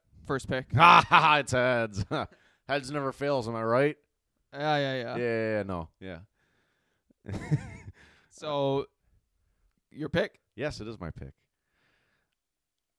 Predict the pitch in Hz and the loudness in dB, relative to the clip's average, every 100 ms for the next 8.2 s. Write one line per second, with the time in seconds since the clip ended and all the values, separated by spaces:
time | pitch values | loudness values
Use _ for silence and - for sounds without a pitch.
0 | _ 180 233 175 151 - 127 - 117 104 | _ 0 0 -2 -6 0 0 0 -6 -4
1 | 110 90 - 95 82 - - 71 60 _ | -4 -4 -6 -8 -8 -12 -20 -20 -20 _
2 | _ _ _ _ - 73 _ _ _ _ | _ _ _ _ -20 -20 _ _ _ _
3 | _ _ _ _ _ _ _ 190 233 214 | _ _ _ _ _ _ _ -2 -2 2
4 | 214 208 196 175 170 - 160 156 143 143 | 6 6 4 0 0 -2 -6 -4 0 0
5 | 143 147 - 143 143 143 139 131 135 135 | 2 0 -2 -6 -6 -8 -6 -6 -6 -8
6 | 131 131 127 139 135 147 185 - 311 285 | -6 -8 -4 -2 -2 -4 -6 -8 -6 -6
7 | 71 _ - 147 147 143 156 139 - 151 | -6 _ -8 -4 -4 -2 -2 -2 -2 -2
8 | 156 | -2